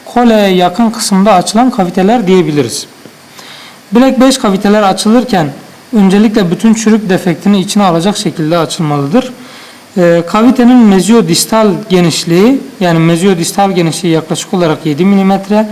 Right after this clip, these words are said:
kavitenin okluzogingival genişliği yaklaşık iki milimetre ve kavitemizin derinliği ise bir buçuk milimetre derinliğinde olmalıdır. Öncelikle şeklimizi çizerek başlayalım. Kavitemizin gingival sınırı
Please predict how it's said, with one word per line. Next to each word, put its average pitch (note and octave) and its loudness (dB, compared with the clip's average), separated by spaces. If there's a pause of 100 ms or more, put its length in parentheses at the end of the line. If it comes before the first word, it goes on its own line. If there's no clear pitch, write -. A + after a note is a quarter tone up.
(400)
kavitenin G#3+ 0
okluzogingival F3 0 (340)
genişliği E3 0
yaklaşık D#3 -4
iki F#3+ -4
milimetre G3 0 (600)
ve G#3+ -2
kavitemizin G3+ 2
derinliği G3+ 2
ise B3 0 (320)
bir A3 4
buçuk A3 -4
milimetre G#3 0 (360)
derinliğinde F3 0
olmalıdır. D3+ 0 (1900)
Öncelikle A#3+ 4
şeklimizi A3 2
çizerek G#3 0
başlayalım. D#3+ 0
Kavitemizin A3+ 2
gingival F#3+ 2
sınırı G3+ 0